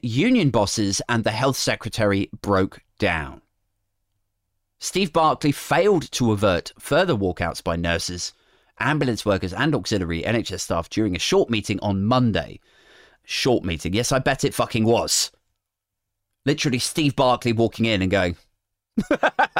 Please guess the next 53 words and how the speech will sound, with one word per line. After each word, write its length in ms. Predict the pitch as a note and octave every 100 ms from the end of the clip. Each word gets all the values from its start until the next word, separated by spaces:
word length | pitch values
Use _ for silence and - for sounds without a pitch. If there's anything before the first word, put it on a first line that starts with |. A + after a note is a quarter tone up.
| E3 -
"No, 100 | - - A3 - _ _ _ -
you, 160 | G#3+
you 200 | G3+ G3
really 140 | G3 F3+
thought 140 | F3
I 40 |
was 100 | D3+
gonna 200 | D#3+ C#3+ A#2+ _ -
actually 380 | D3 C3 C3 C3
be 180 | C3+
here 160 | C3 C3
and, 120 | A#2
and 200 | B2 G#2+
sit 160 | - B2
down? 140 | G#2+
No, 200 | D3 A#2 - -
no, 140 | A#2 F#2+
I'm 180 | B2 B2+
literally 540 | C#3+ C#3+ D#3 C3+ B2+
just 320 | C3+ A#2+ -
here 160 | A#2+ G#2+
to 80 | G#2
say, 200 | A#2 G2
'Go 140 | G#2
fuck 280 | - G#2+ -
yourselves. 340 | - F2+ E2
I'm 160 | A#2 A2
out.'" 220 | G2 E2 - - _ _ _ _
Um, 380 | G#2 G2 F2+ F#2
it 60 | -
says, 200 | D3+ C#3
"Union 380 | F#3+ A3 G#3 F3
leaders 380 | E3 D3 C3 -
reacted 440 | C3+ F3 G3+ F#3
in 140 | D3 C3
anger 600 | D#3 C4 A3 A#2+ F2 E2+ _ _ _ -
over 200 | A#2 G#2+
the 80 | G2+
meeting, 420 | G2+ F#2+ G#2 G2
which 260 | - A#2+ -
had 300 | E3+ A3 -
been 180 | C#3+ B2+
seen 260 | - A2
as 100 | G#2
a 20 |
breakthrough 520 | F#2+ C3+ F3+ - A#2 G2+
in 140 | F#2
relations 600 | G#2 C3 C3 E2+ C2+ - -
after 240 | F#2+ -
the 80 | -
government 320 | A2+ A2 G#2
initially 420 | G2 A#2 C#3+ G#2+ G2+
said 340 | - G2 E2